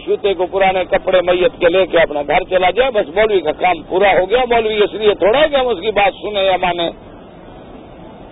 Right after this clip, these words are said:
مولوی کا ایک کام ہے محدود سا کام۔ جب ہم نے خیرات کرنی ہو،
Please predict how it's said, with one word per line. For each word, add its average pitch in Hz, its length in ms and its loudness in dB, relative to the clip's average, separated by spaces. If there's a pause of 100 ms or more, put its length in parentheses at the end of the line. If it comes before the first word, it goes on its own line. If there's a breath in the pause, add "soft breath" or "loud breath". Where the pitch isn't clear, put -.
(1700)
مولوی 370 300 2
کا 311 220 0
ایک 277 160 2
کام 233 280 0
ہے 214 100 -4 (540)
محدود 214 440 -2 (120)
سا 170 160 -2
کام۔ - 440 -12 (140)
جب 320 280 0
ہم 339 240 2
نے 330 120 -2 (160)
خیرات 294 440 0 (100)
کرنی 285 340 2
ہو، 277 260 2